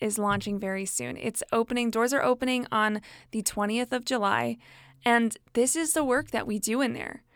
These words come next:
So you know, I, I do wanna let you know that if you are struggling, like, really struggling with bipolar anxiety and depression, it's feeling bad, you're feeling hopeless,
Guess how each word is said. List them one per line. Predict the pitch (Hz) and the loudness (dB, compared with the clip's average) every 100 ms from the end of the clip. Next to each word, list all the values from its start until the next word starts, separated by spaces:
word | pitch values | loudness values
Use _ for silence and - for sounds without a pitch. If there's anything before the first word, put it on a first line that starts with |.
| - _ | -20 _
So | - 247 240 233 226 _ _ _ _ | 6 8 10 8 2 _ _ _ _
you | 226 | 0
know, | 233 214 - | 0 4 4
I, | 247 - | 4 6
I | 254 | 4
do | 269 339 | 4 2
wanna | 320 | 4
let | 285 269 277 | 4 2 0
you | |
know | 247 240 | 0 0
that | 247 | 0
if | 226 214 | -2 -2
you | 220 | 0
are | 208 | 0
struggling, | - - - 247 247 226 202 190 | 2 0 0 4 4 4 0 -4
like, | 202 214 | -6 -2
really | 208 254 302 | 0 2 2
struggling | 294 277 254 233 190 | 2 2 2 2 0
with | 196 202 | -4 -2
bipolar | 214 208 247 | -2 0 0
anxiety | 254 240 233 226 | 0 2 0 0
and | |
depression, | 220 214 208 - 208 | -4 -4 -4 -2 -6
it's | 202 | -4
feeling | - 226 226 | -2 -2 -2
bad, | 208 196 196 202 - | 0 2 2 2 -4
you're | 220 | -8
feeling | 196 208 202 | -4 -4 -2
hopeless, | 196 202 196 - - | -2 0 0 0 -2